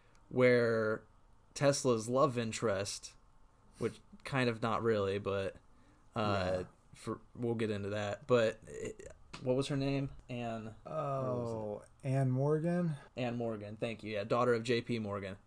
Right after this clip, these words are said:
Speaker 1: They cut to her in the future where she's narr-, where she just narrates the events. You know, it's like, "Wow, Tesla went to such and such and, you know, talked to so-and-so, and this happened, and that's where he got the money to do this thing, and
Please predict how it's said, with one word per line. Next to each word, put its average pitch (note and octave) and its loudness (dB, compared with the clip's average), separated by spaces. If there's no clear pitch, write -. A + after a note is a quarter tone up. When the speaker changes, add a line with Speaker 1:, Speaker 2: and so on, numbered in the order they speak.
Speaker 1:
They C#3 2
cut F3 2
to D3 2
her D3+ 6
in B2+ 0
the B2 0
future A#2+ 2
where A#2+ 0
she's A#2 0
narr-, A#2+ 0
where A#2+ 0
she C3 2
just B2 -2
narrates G#2+ 0
the G2+ -2
events. F2+ -8
You G#2+ -2
know, G2+ 0
it's G2+ -6
like, G2 -2
"Wow, G2 -2
Tesla C3 0
went A#2+ -2
to G#2 -8
such D3 0
and A2 -6
such G#2+ -2
and, G#2 -4
you G#2 -4
know, G2+ -4
talked A2+ -2
to G#2 -4
so-and-so, B2 0
and A2 -4
this C3+ 0
happened, A2 -4
and G#2 -6
that's A2 -6
where A2+ -2
he A#2 -2
got A2+ -2
the A2 -6
money A#2 -4
to G2+ -6
do G2 -4
this C#3 0
thing, G#2 -4
and F#2 -8